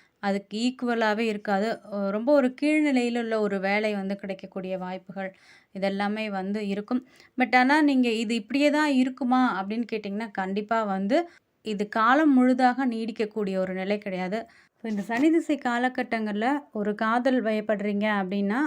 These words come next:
மிகவும் நிதானமாக கையாள வேண்டும். முடிந்த வரைக்கும் இந்த காலகட்டங்களில் காதல் திருமணத்தை புனர்பூசம் நட்சத்திரக்காரர்கள் தவிர்க்கிறது உங்களுடைய வாழ்க்கைக்கு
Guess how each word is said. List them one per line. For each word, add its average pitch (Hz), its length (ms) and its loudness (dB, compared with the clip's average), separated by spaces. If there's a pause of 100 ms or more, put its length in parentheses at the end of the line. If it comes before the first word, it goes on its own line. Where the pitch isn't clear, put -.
(160)
மிகவும் 269 480 2
நிதானமாக 226 640 -2
கையாள 202 400 0
வேண்டும். 208 280 -2 (360)
முடிந்த 294 280 4
வரைக்கும் 262 340 2
இந்த 226 160 -4
காலகட்டங்களில் 214 800 -2
காதல் 262 480 0
திருமணத்தை 220 600 -4
புனர்பூசம் 214 540 -4
நட்சத்திரக்காரர்கள் 185 880 -4 (540)
தவிர்க்கிறது 247 600 0 (160)
உங்களுடைய 208 540 -2
வாழ்க்கைக்கு 214 580 -4